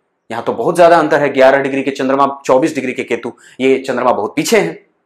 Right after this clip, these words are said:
और चंद्रमा का नक्षत्र शतभिखा का है और वो राहु जो है वो शुक्र के नक्षत्र में। राहु का संबंध शुक्र से और द्वितीय भाव पे देखना, तो ये बात अच्छी है, पर चंद्रमा के ऊपर शनि का भी प्रभाव है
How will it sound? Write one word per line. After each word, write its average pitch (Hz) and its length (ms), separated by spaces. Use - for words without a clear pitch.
और 139 80
चंद्रमा 156 320
का 156 120
नक्षत्र 139 340
शतभिखा 139 420
का 165 140
है 165 280
और 127 300
वो 156 120
राहु 143 280
जो 135 120
है 127 100
वो 123 120
शुक्र - 260
के 151 100
नक्षत्र 143 340
में। 135 160
राहु 170 240
का 214 120
संबंध 202 340
शुक्र 202 300
से 214 140
और 165 160
द्वितीय 151 260
भाव 123 180
पे 107 120
देखना, 156 520
तो 104 60
ये 117 120
बात 120 200
अच्छी 120 240
है, 98 180
पर 139 160
चंद्रमा 147 440
के 214 220
ऊपर 208 260
शनि 147 280
का 160 120
भी 208 140
प्रभाव 110 460
है - 120